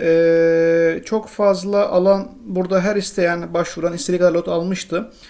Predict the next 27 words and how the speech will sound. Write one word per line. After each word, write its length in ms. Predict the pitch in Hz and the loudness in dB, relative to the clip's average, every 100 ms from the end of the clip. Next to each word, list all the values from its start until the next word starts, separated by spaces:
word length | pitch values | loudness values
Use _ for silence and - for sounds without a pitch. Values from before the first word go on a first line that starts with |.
| - - | -20 -12
Bunun 240 | 208 220 202 | -4 -2 -2
da 60 | |
etkisi 320 | 190 - - | -4 -6 -4
olduğunu 300 | 196 180 202 | -4 -4 -6
düşünüyorum. 640 | 175 - 151 139 160 220 220 - - - | -8 -8 -4 -2 -2 -4 -6 -14 -20 -4
E, 320 | 180 170 170 214 | 0 2 0 0
ancak 440 | 226 220 226 226 | 0 0 -2 -2
bu 120 | 226 | -2
halka 340 | 220 220 220 220 | 0 -2 -2 0
arıza 360 | 220 208 233 | 0 0 0
dostlar 420 | 214 196 - 233 | 0 -2 -2 -4
günlük 600 | 226 - 190 208 214 220 | -4 -10 -8 -4 -2 -2
olarak 280 | 208 208 208 | -2 -2 -2
takip 300 | 208 196 214 | -2 -2 0
edeceğiz 380 | 202 196 226 220 | -2 0 -2 -2
tabii 260 | 190 160 151 | -2 -2 -4
ki. 120 | 160 | -2
Birden, 400 | 190 196 196 - - - - - 160 | 0 0 -2 -8 -20 -20 -20 -12 -2
e, 240 | 160 156 | 0 2
lotlar 360 | 165 165 208 202 | 0 0 -2 -2
çekilebiliyor 720 | 185 196 190 196 214 196 151 | -4 0 0 0 0 0 2
bazen. 440 | 147 139 180 220 - - - _ - | 0 0 -2 -4 -10 -20 -20 _ -4
E, 180 | 175 170 | -2 0
ben 240 | 214 214 | 0 0
bu 160 | 214 175 | -2 0
halka 340 | 208 202 226 | 0 0 -2
arzda, 640 | 214 202 185 - 214 233 | 0 0 0 -2 -4 -4